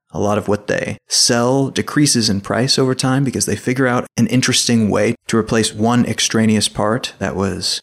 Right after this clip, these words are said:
expensive to source, or realized that they could ship a particular table in a different Tetris-like arrangement,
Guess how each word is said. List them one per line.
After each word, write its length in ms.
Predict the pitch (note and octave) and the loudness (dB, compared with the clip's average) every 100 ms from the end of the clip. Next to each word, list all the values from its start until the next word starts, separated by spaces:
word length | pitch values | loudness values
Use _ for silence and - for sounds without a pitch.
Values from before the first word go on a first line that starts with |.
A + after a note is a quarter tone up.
| - | -6
expensive 520 | G2+ - A2 G#2+ G#2+ | -4 -2 0 0 -2
to 80 | F#2+ | -2
source, 540 | - G2+ A2 - - | 0 0 0 -2 -6
or 160 | G#2+ G#2+ | -2 2
realized 520 | A#2+ C#3 C3+ B2 A#2 | 4 4 4 2 0
that 200 | - - | 0 -2
they 120 | - | -2
could 140 | F2+ - | -2 -2
ship 280 | - A2+ - | -2 0 -2
a 60 | |
particular 460 | - - G#2 - - | -4 -4 -4 -4 -6
table 520 | - F2 G2+ A2 C3+ - | -4 -2 0 0 -4 -6
in 180 | F#2+ - | -6 -4
a 100 | F#2+ | -4
different 560 | F#2+ - E2+ - - | -4 -2 -4 -6 -10
Tetris-like 640 | - A2 - - G2 G#2 | -4 -4 -2 -2 -2 -2
arrangement, 680 | C2+ D#2+ G2+ G#2 A#2+ C3 - | -2 -2 0 0 -2 -4 -8